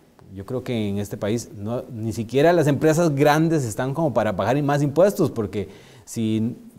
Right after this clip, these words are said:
si les ponen más impuestos, la decisión va a ser, en una empresa priva-, privada muy probablemente va a ser,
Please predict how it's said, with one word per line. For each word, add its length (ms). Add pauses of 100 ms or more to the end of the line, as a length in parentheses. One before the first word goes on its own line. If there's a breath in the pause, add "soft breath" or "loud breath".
(520)
si 460
les 180
ponen 300
más 140
impuestos, 580 (220 loud breath)
la 100
decisión 320
va 60
a 20
ser, 300
en 440
una 200
empresa 260
priva-, 400
privada 340
muy 140
probablemente 520
va 60
a 40
ser, 200